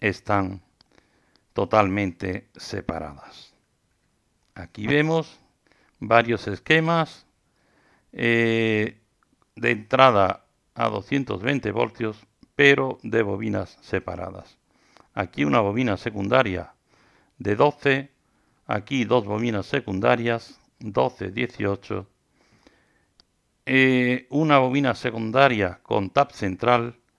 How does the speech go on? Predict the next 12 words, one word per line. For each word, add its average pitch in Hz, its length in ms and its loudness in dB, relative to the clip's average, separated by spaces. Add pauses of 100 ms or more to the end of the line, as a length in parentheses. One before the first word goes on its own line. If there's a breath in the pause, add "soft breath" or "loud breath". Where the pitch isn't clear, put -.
(180)
doce 117 480 -2
cero - 260 -4
doce, 110 460 -4 (840 soft breath)
y 160 460 -4 (580)
una 139 400 2
bobina 117 460 -2
primaria 110 640 -4
con 98 240 -6
tap 113 200 -2
central 98 600 -6 (680 soft breath)
para 110 600 2
dos 127 420 -2